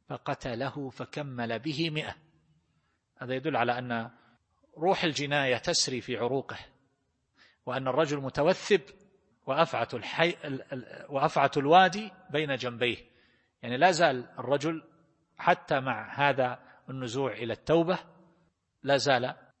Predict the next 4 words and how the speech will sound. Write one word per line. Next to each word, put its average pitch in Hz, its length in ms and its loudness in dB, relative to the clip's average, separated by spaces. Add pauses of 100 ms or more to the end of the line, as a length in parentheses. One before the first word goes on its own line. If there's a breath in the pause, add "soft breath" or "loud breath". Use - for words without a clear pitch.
(140)
فيه 131 360 -6 (920)
إقدام 131 540 2
على 117 160 0
الشر - 520 0